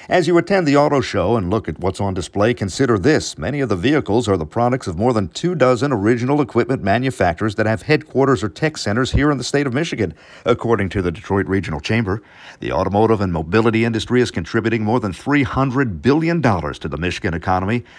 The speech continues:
employing more than a hundred and four thousand engineers. Ninety-six of the top one hundred automotive suppliers in North America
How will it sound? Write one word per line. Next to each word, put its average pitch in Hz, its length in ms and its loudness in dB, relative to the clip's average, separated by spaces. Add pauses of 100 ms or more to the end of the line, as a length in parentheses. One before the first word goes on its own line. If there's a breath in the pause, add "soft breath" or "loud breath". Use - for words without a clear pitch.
employing 123 540 2
more 120 180 2
than 107 140 0
a 98 80 2
hundred 127 320 0
and 101 80 -2
four 117 240 -2
thousand 113 380 0
engineers. 113 580 0 (320 loud breath)
Ninety-six 147 840 0
of 82 100 -4
the 78 80 -6
top 107 300 -2
one 110 160 2
hundred 113 320 2
automotive 113 480 2
suppliers 87 520 -2
in 82 140 -4
North 127 220 2
America 90 500 0